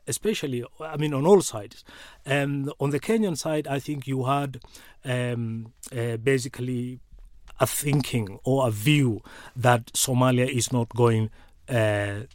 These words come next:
that is not going actually to see through the entire process, um, and that we can, um, um, twist them or we can put pressure on them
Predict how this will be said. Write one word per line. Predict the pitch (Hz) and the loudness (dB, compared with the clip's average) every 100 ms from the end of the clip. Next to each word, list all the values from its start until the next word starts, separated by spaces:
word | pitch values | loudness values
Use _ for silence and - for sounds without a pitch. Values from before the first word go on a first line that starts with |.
| - | -6
that | 123 120 - | 0 0 -2
is | 294 131 143 | -4 0 2
not | 135 - | 0 4
going | 127 120 120 | 6 6 2
actually | - - 113 110 | -4 -2 0 0
to | 107 | 0
see | - 131 | 2 2
through | 117 - 117 110 | 2 2 4 4
the | 117 | 2
entire | 104 101 107 98 | -2 -2 -2 -2
process, | 101 98 - 117 - - - - - - | -6 -8 -8 -10 -14 -16 -20 -20 -20 -6
um, | 135 117 120 131 | 4 4 4 2
and | 117 113 | 2 4
that | 117 - | 2 2
we | 117 117 | 2 2
can, | - 107 107 - - - | 0 -2 -2 -6 -20 -12
um, | 123 113 110 113 113 113 110 - - - - | -6 -2 -2 -2 -2 -4 -8 -12 -18 -8 0
um, | 117 113 | 2 2
twist | - 208 - - | 4 4 4 2
them | 196 185 175 - | 2 2 0 4
or | 139 127 | 6 8
we | 123 120 | 6 2
can | 120 113 | 0 0
put | 135 127 | -2 -4
pressure | - - - 185 | -2 -2 0 0
on | 180 185 | 2 4
them | 196 185 | 4 2